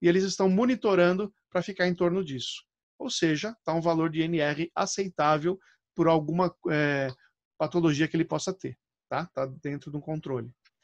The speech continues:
Então, dá pra você fazer procedimento com I N R de dois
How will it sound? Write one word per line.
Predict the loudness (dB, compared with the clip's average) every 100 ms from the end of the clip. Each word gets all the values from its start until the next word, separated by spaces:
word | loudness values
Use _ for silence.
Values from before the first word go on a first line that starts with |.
| _ _ _ _ 2
Então, | 2 6
dá | 6
pra | 6 4
você | 4 2
fazer | 4 4 4
procedimento | 2 0 0 4 6 4 0
com | -2
I | -2
N | 0 2
R | 2 0
de | -4
dois | 0 4 6 4 -2 -10